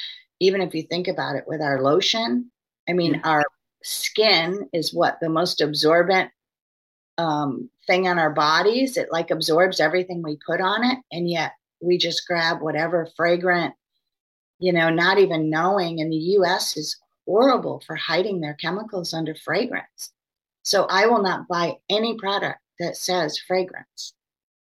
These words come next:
Speaker 1: You know, if the word fragrance is in the chemicals, that's chemical listing, that's where the U S hides their toxin.
Speaker 2: Wow. Wow.
Speaker 1: Yeah.
Speaker 2: Yeah, I know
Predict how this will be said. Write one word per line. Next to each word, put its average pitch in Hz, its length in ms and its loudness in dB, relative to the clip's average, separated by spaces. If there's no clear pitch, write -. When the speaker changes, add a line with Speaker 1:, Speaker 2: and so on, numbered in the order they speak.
Speaker 1:
You 160 100 -4
know, 156 340 0
if - 160 -6
the 165 100 2
word 214 360 4
fragrance 247 480 0
is 160 120 -6
in 180 100 -4
the 151 80 -8
chemicals, 202 600 -6
that's 180 460 -2
chemical 202 400 -2
listing, 220 460 -2
that's 185 320 0
where 180 120 2
the 165 320 -2
U 165 260 2
S 139 180 -4
hides 127 460 -6
their 143 200 -6
toxin. - 440 -10
Speaker 2:
Wow. 151 500 -2
Wow. 151 160 -4
Speaker 1:
Yeah. 156 160 -4
Speaker 2:
Yeah, 180 200 4
I 185 100 2
know 190 340 0